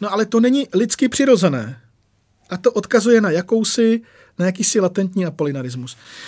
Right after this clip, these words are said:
Ono totiž ten apolinarismus vede také k tomu, že Ježíš je vlastně nenásledovatelný.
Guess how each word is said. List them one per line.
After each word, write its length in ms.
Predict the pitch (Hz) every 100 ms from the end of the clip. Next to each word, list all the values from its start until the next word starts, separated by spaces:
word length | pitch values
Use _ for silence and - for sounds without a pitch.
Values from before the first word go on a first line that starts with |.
| - - - 160 -
Ono 200 | 190 285
totiž 420 | 262 247 262 -
ten 180 | 233 196
apolinarismus 640 | 165 214 226 233 240 240 208
vede 180 | 220
také 280 | 208 202 220
k 60 | 190
tomu, 220 | 202 214
že 120 | 185
Ježíš 340 | 156 156 202 196
je 60 |
vlastně 320 | 175 165 -
nenásledovatelný. 1120 | 160 139 139 - 120 107 92 110 104 98 110